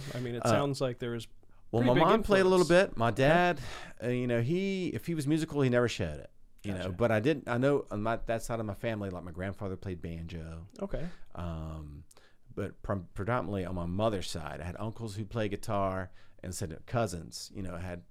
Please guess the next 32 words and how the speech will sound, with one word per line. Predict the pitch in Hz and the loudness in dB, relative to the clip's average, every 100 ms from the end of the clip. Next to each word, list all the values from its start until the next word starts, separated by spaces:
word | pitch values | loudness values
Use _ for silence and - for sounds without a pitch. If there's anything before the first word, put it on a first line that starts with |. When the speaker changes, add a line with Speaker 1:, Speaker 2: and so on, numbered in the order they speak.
| - - | -18 -16
Speaker 2:
a | - | -10
cousin | 104 92 | -8 -6
who | 85 | -4
played | 90 82 | -6 -4
drums, | 107 107 101 101 95 87 - - | -2 -2 -2 -4 -6 -8 -12 -16
cousins | - 82 80 | -12 -12 -10
who | 78 | -12
played | 78 85 82 76 - | -12 -10 -10 -12 -14
guitar. | - - 98 92 90 87 - - - | -12 -4 -2 -2 -4 -6 -10 -20 -20
So | - 95 | -10 -4
that | 87 123 101 | 0 0 -2
was | 95 85 - - - - | -8 -8 -12 -14 -16 -14
the | 87 | -10
side | - 98 98 | -6 -4 -4
of | |
the | 87 | -4
family | 101 95 85 | -6 -6 -8
that | 71 | -8
we | 92 90 | -8 -6
really | 87 85 | -6 -8
connected | - 90 85 87 80 | -4 -2 -2 -8 -8
musically. | 87 76 - - - - - | -8 -10 -14 -20 -20 -20 -16
Speaker 1:
Gotcha. | - 90 - 80 | -14 -12 -12 -10
Speaker 2:
So | 92 85 82 - - | -8 -8 -8 -12 -8
immediate | 110 156 160 | -2 0 0
family, | - 139 135 135 - - | 0 0 2 0 -2 -8
you | - | -6
know, | 120 117 | -4 -2
not | 120 | -4
so | - | -4
much, | 123 120 - - | -4 -4 -6 -8
but | 98 95 - | -4 -4 -6